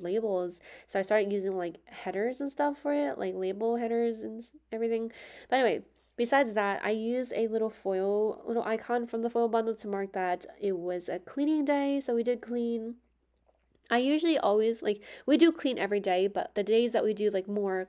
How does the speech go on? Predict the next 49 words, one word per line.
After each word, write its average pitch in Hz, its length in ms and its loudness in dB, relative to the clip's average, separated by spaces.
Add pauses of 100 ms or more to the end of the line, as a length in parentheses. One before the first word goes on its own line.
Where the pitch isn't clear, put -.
of, 196 160 -4
like, 180 160 -6
a 170 180 -6 (100)
deep 208 280 -4
clean 214 320 0
or, 175 200 -6
like, - 160 -8
a, 196 120 -8 (680)
I 214 60 -6
don't 185 100 -4
know, 175 160 -4
like, 185 240 -8 (100)
spending 254 400 2
more 254 180 4
time 226 260 0
cleaning, 220 420 2
I 202 100 -2
like 208 240 -2
to - 100 -4
mark 185 360 -6
it. 247 280 -6 (560)
And 202 160 0
then 220 100 4
we 220 140 4
also 226 200 2
had 202 180 -4
T 226 120 -4
V 220 100 -2
time. 196 460 0
I 202 100 -2
don't 208 160 -2
remember 208 280 0
what 190 140 2
we 190 100 2
watched. 180 500 -2
I 185 60 -4
usually 220 420 0
write 190 240 -2
what 180 140 0
we 175 100 -2
watch, 170 380 -6
but 175 100 -6
I 175 60 -6
guess 185 180 -6
I 180 60 -4
didn't 180 320 -6
this 208 140 -6
time 220 260 -2
around. 240 260 2